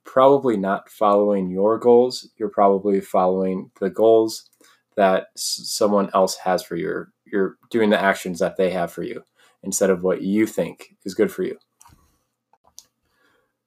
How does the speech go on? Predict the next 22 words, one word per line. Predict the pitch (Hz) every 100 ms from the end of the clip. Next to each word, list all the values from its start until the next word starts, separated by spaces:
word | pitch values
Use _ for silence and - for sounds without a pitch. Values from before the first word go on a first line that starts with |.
| _ _ _ _
Then | 123 127 127
I | 123
also | 123 120 127 120 113
gave | 113 113 107 -
a | 104
brief | 101 107 117 113 -
overview | 117 113 117 120 117 113 113
of | 117 101 98 92 - _ _ _ _ _
the | 107
way | 101 110 117 117
that, | 113 110 104 101 98 _ - -
um, | 98 92 90
they | 107
found | 101 104 101
out | 101 -
that | 95
humans | 95 104 98 95 - -
see | - - 107
the | 101
world | 92 98 120 139 139
and | - 107
perceive, | - 101 - 104 98 95 -